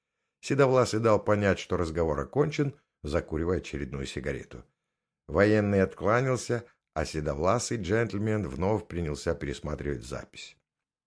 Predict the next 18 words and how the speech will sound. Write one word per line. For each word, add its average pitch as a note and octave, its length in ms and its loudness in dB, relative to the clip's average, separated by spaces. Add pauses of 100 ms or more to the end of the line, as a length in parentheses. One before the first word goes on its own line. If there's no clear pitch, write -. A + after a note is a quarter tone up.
(300)
Вот B2 300 0
Честер - 360 -2
просыпается — E2+ 1040 -2 (280)
за E2 180 2
миг F#2 220 0
до D2+ 140 -2
того, D2+ 300 -2
как - 280 -8
Роман F#2 360 0
открыл E2+ 380 -6
окно. C#2 380 -10 (540)
Заходит D2+ 600 -4
в - 160 -20
комнату, D#2+ 560 -4
оценивает C#2 600 -4
обстановку, D2 1080 -6 (420)
легкий F2 560 -2
испуг, - 720 -8